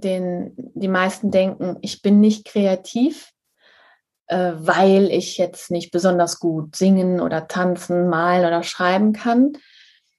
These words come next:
Und dass das irgendwie so ein, so ein, so ein Twist im Gehirn ist, weil wir sind ja von Natur aus kreative Wesen. Und, ähm,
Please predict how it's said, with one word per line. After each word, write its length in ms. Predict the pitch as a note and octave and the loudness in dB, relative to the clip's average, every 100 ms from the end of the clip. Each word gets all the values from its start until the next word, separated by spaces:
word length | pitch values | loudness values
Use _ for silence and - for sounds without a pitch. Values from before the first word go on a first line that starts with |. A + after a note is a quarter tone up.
| _ _ _ _ _ - | _ _ _ _ _ 0
Und 140 | G#3 | 2
dass 120 | G3+ | 2
das 200 | G#3+ G3+ | 0 0
irgendwie 300 | - G3+ G3+ | 2 4 4
so 100 | F#3+ | 2
ein, 420 | F#3 F3+ F3 - _ _ _ | 0 -2 -4 -6 _ _ _
so 240 | G3 G3 | -6 -2
ein, 440 | F3+ F3 E3 - - - | -2 -2 -6 -12 -16 -10
so 120 | F3+ | -10
ein 100 | F3 | -4
Twist 360 | - B3+ - | 0 0 0
im 340 | - F3 E3 F3 | -4 -2 -4 -4
Gehirn 380 | F3+ F#3+ G#3 - | -2 0 0 0
ist, 260 | F3 - | -6 -2
weil 320 | F3 E3+ E3 | 0 0 -2
wir 100 | F3+ | -4
sind 160 | F3 G#3+ | 0 2
ja 260 | A3 F3+ - _ _ _ | 2 0 -6 _ _ _
von 220 | - F3+ | -8 -4
Natur 540 | E3+ E3+ B3 B3 F#3+ | -4 -2 2 4 4
aus 280 | D#3+ D#3+ - | 0 0 -4
kreative 720 | - D#3+ D#3 D#3 - D#3 D#3 | -8 -6 -4 -6 -8 -6 -6
Wesen. 500 | D#3+ C3 - C#3+ - - - - - - - - - | -6 -6 -6 -8 -8 -14 -20 -20 -20 -20 -20 -20 -12
Und, 720 | - F3 E3+ E3+ E3+ D#3+ - - - | -2 0 2 0 -2 -4 -8 -12 -6
ähm, 480 | D#3+ D#3 D#3 - | -4 -2 -4 -8